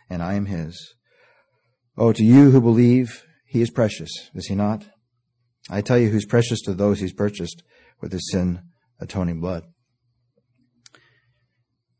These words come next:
Just one more verse I'd like to read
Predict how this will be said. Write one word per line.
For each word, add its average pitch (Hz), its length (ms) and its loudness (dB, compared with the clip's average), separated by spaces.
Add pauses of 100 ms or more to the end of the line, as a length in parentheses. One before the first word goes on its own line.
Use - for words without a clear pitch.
(680)
Just - 180 -12
one 107 120 0
more 101 180 0
verse 98 420 -4
I'd 80 140 -14
like 90 180 -8
to 85 360 -12
read 104 360 -4